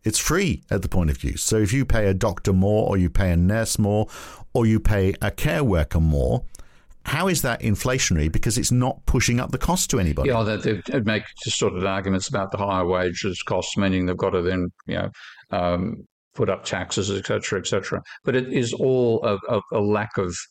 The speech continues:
Speaker 2: awareness of how public <laughs> finances work. Uh, and, and that is what your, your point's quite valid, that this, uh, you know, if you're not actually paying the price, you're not seeing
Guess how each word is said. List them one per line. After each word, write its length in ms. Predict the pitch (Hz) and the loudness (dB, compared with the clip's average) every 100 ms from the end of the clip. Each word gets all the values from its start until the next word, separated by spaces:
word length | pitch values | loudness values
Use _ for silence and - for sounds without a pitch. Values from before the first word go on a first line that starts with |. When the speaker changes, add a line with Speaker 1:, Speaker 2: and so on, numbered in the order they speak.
| - | -4
Speaker 2:
awareness 560 | 95 95 107 95 - | -2 0 2 0 -2
of 100 | 107 | -4
how 160 | 110 98 | -2 -4
public 380 | - 104 104 - | -2 -4 -2 -4
<laughs> 0 | |
finances 760 | - 107 107 117 117 - 98 101 | -4 -2 0 -2 -2 -4 -4 -2
work. 380 | 101 107 - - - - - - | 0 0 -4 -12 -18 -20 -18 -8
Uh, 220 | 98 98 | -4 -2
and, 220 | 110 101 113 | 0 0 0
and 140 | 104 | 0
that 160 | 107 95 | 0 -2
is 140 | 92 | -2
what 120 | 98 | -2
your, 240 | 110 101 107 | 2 2 2
your 200 | 101 98 | 0 0
point's 240 | - 104 - | 0 -2 -2
quite 280 | - 101 98 | -4 -2 0
valid, 420 | 101 117 95 80 | -2 0 0 0
that 200 | 95 - | -4 -2
this, 320 | 104 104 - - - - - | -4 -4 -6 -10 -20 -12 -4
uh, 160 | 101 95 | 0 2
you 60 | 107 | 2
know, 120 | 95 | 0
if 100 | 95 | 0
you're 100 | 110 | 0
not 140 | 107 | 0
actually 260 | 107 - 104 | 0 -2 -4
paying 260 | 117 104 95 | -4 -2 0
the 100 | 92 | -2
price, 400 | 101 101 101 - | -2 -2 -2 -2
you're 100 | 117 | -2
not 180 | 92 - | -2 -2
seeing 440 | - 107 95 92 | -2 0 0 0